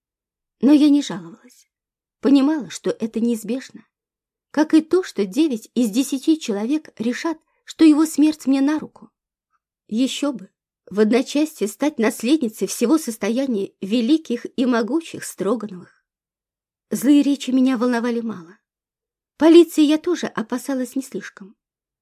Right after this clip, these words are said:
Хорошие адвокаты за большие деньги непременно помогут несчастной вдове. А вот лишнего внимания к своей персоне мне не хотелось.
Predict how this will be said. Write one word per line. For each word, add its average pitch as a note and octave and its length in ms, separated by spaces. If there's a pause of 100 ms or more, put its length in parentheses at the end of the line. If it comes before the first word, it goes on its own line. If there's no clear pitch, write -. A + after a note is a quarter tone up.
(160)
Хорошие E4+ 480
адвокаты A#3 680
за G#3+ 140
большие B3+ 380
деньги C4+ 540
непременно D4+ 640
помогут C4+ 540
несчастной F#3+ 460
вдове. G3+ 360 (1080)
А A#3+ 120
вот C4+ 160
лишнего A#3+ 440
внимания B3 440
к - 80
своей G3+ 280
персоне G#3 540 (280)
мне A#3 180
не A3 120
хотелось. G#3+ 600